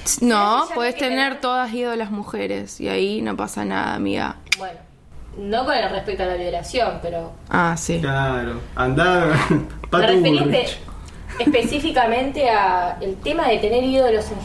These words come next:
Speaker 2: general, sin, sin tener cuenta del sexo. Como, es difícil, porque en realidad vos lo que estás haciendo es depositar algo ideal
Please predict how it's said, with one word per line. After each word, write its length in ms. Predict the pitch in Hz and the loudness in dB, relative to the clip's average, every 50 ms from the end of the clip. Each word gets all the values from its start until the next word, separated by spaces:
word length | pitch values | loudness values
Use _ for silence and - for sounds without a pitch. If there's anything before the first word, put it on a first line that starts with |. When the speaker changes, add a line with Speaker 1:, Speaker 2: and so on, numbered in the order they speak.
| - | -6
Speaker 2:
general, 440 | - 190 190 185 190 196 196 196 196 | -4 -2 0 2 2 4 2 2 0
sin, 280 | - - 269 285 302 285 - - - - - - | -2 -2 -2 -2 0 -2 -2 -4 -6 -8 -10 -8
sin 360 | - - - 254 254 247 247 - | -8 -4 -2 0 0 0 2 2
tener 260 | 226 220 214 214 214 | 2 4 4 4 4
cuenta 240 | 214 220 220 220 220 | 4 4 4 4 4
del 100 | 208 208 | 2 2
sexo. 420 | - - 190 170 - - - - - - - - - - - - - - - - - - | 0 -2 -4 -4 -4 -6 -10 -12 -12 -12 -12 -12 -12 -12 -12 -10 -10 -10 -10 -10 -12 -8
Como, 460 | - - 220 220 226 220 220 220 - - - - - | -4 -2 2 2 4 4 2 0 -4 -8 -10 -8 -4
es 120 | 370 370 370 | -2 0 2
difícil, 500 | 370 277 - 339 370 - - 392 185 - | 2 0 2 0 0 0 0 -2 -4 -4
porque 220 | - 202 - - | -4 -6 -2 0
en 80 | 254 262 | 2 4
realidad 260 | 269 277 277 294 339 415 | 4 4 4 4 4 4
vos 100 | 453 392 | 4 4
lo 100 | 311 269 | 4 4
que 60 | 233 226 | 2 2
estás 200 | 220 294 277 262 | 0 -2 -4 -4
haciendo 240 | - 330 339 330 285 | -4 -6 -4 -2 -2
es 60 | 226 | 0
depositar 760 | 214 - - 196 202 - - 226 220 - 285 330 349 359 349 - - - - - - - - - | -2 -2 -2 -4 -4 -4 -6 -6 -2 0 2 4 2 2 0 -4 -10 -12 -12 -12 -12 -12 -6 0
algo 300 | - 269 277 285 294 285 | 2 4 4 4 4 2
ideal 560 | 262 233 220 220 233 262 285 302 330 359 381 | 2 4 6 6 6 6 4 4 4 2 0